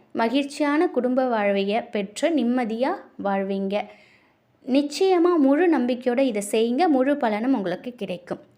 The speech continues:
வாராகி அம்மனின் அருளோடு எப்பொழுதும் உங்க வீட்ல நிம்மதியும், சந்தோஷமும்,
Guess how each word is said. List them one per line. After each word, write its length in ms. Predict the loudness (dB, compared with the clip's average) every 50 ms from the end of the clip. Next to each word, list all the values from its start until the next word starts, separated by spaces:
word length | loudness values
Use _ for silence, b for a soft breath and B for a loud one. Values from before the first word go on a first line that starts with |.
| _ -4
வாராகி 460 | 0 2 2 4 2 2 2 2 0 0
அம்மனின் 340 | 0 -2 -2 -4 -4 -6 -4
அருளோடு 500 | -4 -4 -4 -2 0 2 2 2 2 0
எப்பொழுதும் 580 | -2 -2 -2 0 0 2 2 4 4 2 2 2
உங்க 160 | 2 0 -2
வீட்ல 360 | -2 -4 -4 -4 -4 -2 -2
நிம்மதியும், 540 | -2 -2 -4 -2 -2 -2 -2 -2 0 0 0
சந்தோஷமும், 800 | 0 -2 -4 -4 0 0 0 0 0 -2 -2 0 0 0 -2